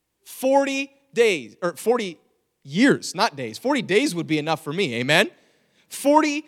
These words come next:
years. An entire generation grew up only knowing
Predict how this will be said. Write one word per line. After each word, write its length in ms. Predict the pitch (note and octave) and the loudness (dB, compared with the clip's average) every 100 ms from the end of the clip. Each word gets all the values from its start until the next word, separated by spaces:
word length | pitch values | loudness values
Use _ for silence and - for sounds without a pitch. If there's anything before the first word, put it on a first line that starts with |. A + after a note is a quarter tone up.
| _ | _
years. 380 | E3+ G#3 A#3+ F#3 | -10 -4 -4 -4
An 140 | B3+ | -4
entire 400 | B3+ B3 D#4 E4+ | -2 0 0 0
generation 720 | C#4+ D4+ C#4 C4+ C#4 B3+ G#3 | -2 -2 2 2 0 -6 -8
grew 240 | E3 A#3 C4+ | -8 -10 -10
up 420 | - C#4 G#3 _ _ _ _ _ _ _ - | -4 -4 -4 _ _ _ _ _ _ _ 2
only 640 | A#3+ C#4 C#4 C#4 C#4 C#4 _ | 4 6 2 0 -2 -4 _
knowing 640 | E3+ F#3 G#3+ G#3 G#3+ G#3 | -8 -4 0 0 -2 -4